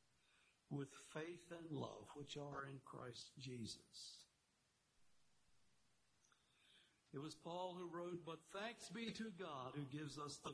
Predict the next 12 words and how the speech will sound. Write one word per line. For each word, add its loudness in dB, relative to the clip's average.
victory 2
through 2
our 4
Lord 0
Jesus -4
Christ." -6
Second 4
Corinthians 4
nine 0
fifteen, -2
"Thanks 2
be 2